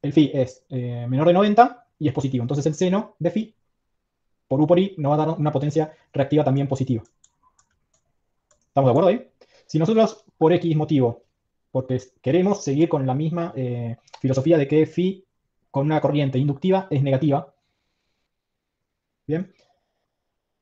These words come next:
P, ¿qué nos da? U por I por el coseno de, eh, menos un phi menor de noventa. ¿Ese valor es positivo o negativo?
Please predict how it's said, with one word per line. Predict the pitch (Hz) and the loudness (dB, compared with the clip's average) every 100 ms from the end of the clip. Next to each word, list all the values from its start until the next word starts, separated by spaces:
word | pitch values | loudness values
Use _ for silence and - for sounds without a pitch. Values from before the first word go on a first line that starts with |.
| _ _ | _ _
P, | 220 220 | 4 4
¿qué | |
nos | 180 | 4
da? | 139 - | 2 0
U | 185 | -2
por | 190 208 | 0 0
I | 233 | 2
por | 175 185 | 4 4
el | 220 226 _ | 2 -6 _
coseno | 156 170 202 165 | -2 0 2 4
de, | 180 220 _ _ _ _ _ _ _ | 2 0 _ _ _ _ _ _ _
eh, | 123 120 117 120 120 | -12 -10 -8 -8 -4
menos | 151 180 | -2 0
un | 147 | 0
phi | 170 | 0
menor | 151 | 0
de | 143 | 2
noventa. | 160 147 - - _ _ _ - | 2 0 -2 -10 _ _ _ -4
¿Ese | 160 | 2
valor | 165 147 | 4 2
es | 156 | 0
positivo | 147 220 | -4 -2
o | |
negativo? | 160 127 113 | -2 -2 -6